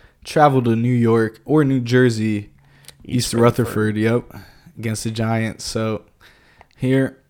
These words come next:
Speaker 1: I'm just picking against the Eagles to keep it a buck. Giants at home. Probably got a good shot. Got the Giants.
Speaker 2: Um, Eagles are, they're looking really good on offense, man.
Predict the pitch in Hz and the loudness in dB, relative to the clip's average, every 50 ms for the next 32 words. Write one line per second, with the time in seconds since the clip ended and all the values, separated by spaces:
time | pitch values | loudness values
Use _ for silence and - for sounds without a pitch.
0 | _ _ - _ _ - 123 143 165 151 127 113 - 123 117 113 113 110 107 110 | _ _ -20 _ _ -12 -10 -8 -4 -4 -4 -4 -2 -4 -2 -2 -2 -4 -4 -4
1 | 107 107 - - 104 104 110 101 107 107 104 104 107 - - - - 101 101 101 | -6 -6 -6 -6 -6 -6 -6 -4 -6 -6 -6 -6 -10 -12 -12 -8 -6 -6 -6 -4
2 | 104 107 107 107 107 - - _ - - - 110 110 113 110 110 107 98 - - | -2 -2 -2 -2 -2 -6 -10 _ -18 -14 -12 -8 -4 -4 -2 -2 -2 -4 -2 -2
3 | 104 101 110 107 107 113 117 110 - _ - 120 110 107 104 101 110 107 104 104 | -2 -2 -2 -2 -2 -2 -4 -6 -8 _ -4 -2 -2 -2 -2 -2 -2 -4 -4 -2
4 | 107 113 110 - - - 107 113 120 123 123 - _ _ _ _ _ _ _ - | -4 -4 -4 -4 -4 -2 0 0 0 0 -2 -6 _ _ _ _ _ _ _ -6
5 | 123 113 110 104 104 104 104 107 107 107 107 104 104 104 - - - - - - | -2 -2 -2 -2 -2 -6 -4 -2 -2 -2 -2 -4 -6 -10 -12 -14 -14 -14 -14 -16
6 | - - - - - - - - _ _ _ _ _ _ _ _ _ _ - - | -16 -16 -16 -18 -18 -20 -20 -20 _ _ _ _ _ _ _ _ _ _ -20 -20
7 | _ _ _ _ _ _ _ - - - - _ _ _ - - _ _ _ _ | _ _ _ _ _ _ _ -20 -20 -20 -20 _ _ _ -20 -20 _ _ _ _
8 | _ _ - 156 170 160 165 165 165 165 165 165 165 165 160 156 147 139 - - | _ _ -12 -4 0 0 2 4 4 4 4 4 4 4 2 0 -2 -4 -4 -6
9 | - - - - - - - - 156 156 160 165 151 143 151 139 135 135 135 127 | -8 -8 -12 -16 -20 -18 -12 -8 -4 0 0 2 2 2 2 2 2 2 0 -2
10 | 131 - - - - - - 139 143 147 143 143 147 131 131 127 127 127 117 120 | -2 -2 0 0 -2 -2 -2 -2 -2 -2 -2 -2 -2 -2 0 0 0 -2 -2 -2
11 | 127 127 120 117 113 107 110 113 107 101 120 113 113 107 113 117 113 113 113 113 | -2 -2 -2 -2 -2 -2 -2 -4 -6 -6 -6 -8 -8 -6 -6 -4 -2 -2 -2 -2
12 | 110 110 110 98 - - - - - | -2 -4 -6 -8 -12 -14 -16 -20 -20